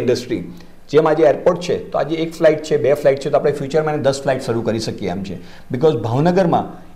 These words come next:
એ સિવાય ઘણી નવી industry develop થઈ રહી છે. ભાવનગર હવે એક limited થઈ ગયું છે. પહેલા અમદાવાદ જવું હતું લોકોને તો ચાર ચાર, પાંચ પાંચ કલાક લાગતા હતા.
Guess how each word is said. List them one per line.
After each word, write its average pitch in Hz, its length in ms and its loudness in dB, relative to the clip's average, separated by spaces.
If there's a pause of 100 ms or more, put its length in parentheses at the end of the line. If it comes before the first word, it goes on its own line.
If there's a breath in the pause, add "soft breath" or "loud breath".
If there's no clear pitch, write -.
એ 170 40 2
સિવાય 175 240 0
ઘણી 143 240 2
નવી 165 220 4
industry 147 320 2
develop 123 360 2
થઈ 110 160 2
રહી 101 220 0
છે. 98 120 -8 (360 loud breath)
ભાવનગર 214 420 4
હવે 220 120 8
એક 220 100 4
limited 214 380 4
થઈ 208 120 4
ગયું 202 120 2
છે. 175 80 2
પહેલા 170 220 4
અમદાવાદ 196 360 6
જવું 190 180 8 (100)
હતું 170 220 4
લોકોને 151 400 4 (220 loud breath)
તો 180 80 -4
ચાર - 260 4
ચાર, 202 140 6
પાંચ 202 220 2
પાંચ 202 120 6
કલાક 196 220 8
લાગતા 170 320 6
હતા. 131 200 4